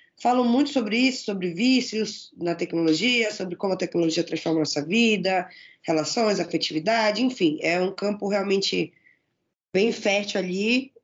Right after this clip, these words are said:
da, das temáticas que vale a pena, e, enfim, fala muito sobre isso. E trazer um, um filme de dois mil e cinco chamado Menina Má ponto com,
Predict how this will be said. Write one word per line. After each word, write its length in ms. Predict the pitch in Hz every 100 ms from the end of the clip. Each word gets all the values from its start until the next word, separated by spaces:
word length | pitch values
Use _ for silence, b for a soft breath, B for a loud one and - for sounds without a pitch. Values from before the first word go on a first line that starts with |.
| -
da, 240 | 175 175
das 200 | 180 175
temáticas 680 | - 185 170 180 196 214 196
que 80 | 185
vale 200 | 185 214
a 40 |
pena, 300 | 208 185 208
e, 160 | 208 _
enfim, 340 | 190 208 151 151
fala 200 | 165 180
muito 160 | 190 190
sobre 220 | 208 202
isso. 180 | 156 - B B B B B B -
E 220 | 285 330
trazer 400 | 320 302 294 262
um, 120 | 269 - _ 214
um 160 | 269
filme 640 | 262 - 240 294 294 349 -
de 140 | - 196
dois 160 | 208
mil 120 | 214 254
e 60 |
cinco 500 | 302 - 220 233 285
chamado 400 | 277 214 196 185
Menina 360 | 190 196 220 262
Má 160 | 214
ponto 320 | 208 202 214 -
com, 380 | - 175 214